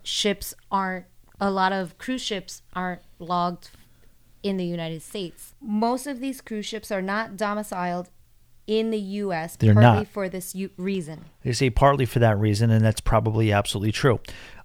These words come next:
Speaker 2: I would say that would add, you know, the two major ones in which they are not flagged or registered in the United States is because, A,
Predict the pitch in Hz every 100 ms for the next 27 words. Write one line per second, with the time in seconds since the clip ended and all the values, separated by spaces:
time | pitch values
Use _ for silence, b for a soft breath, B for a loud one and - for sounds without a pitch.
0 | - 120 135 - 123 120 110 110 110 113
1 | 107 113 110 104 - 196 151 131 135 165
2 | 170 180 185 - 120 117 117 - 113 110
3 | 110 120 127 131 131 _ b b b _
4 | - - 123 120 120 120 117 104 110 113
5 | - 110 107 107 107 107 104 98 - -
6 | 113 120 104 92 - B B B 160 113
7 | - 113 - - 110 117 170 180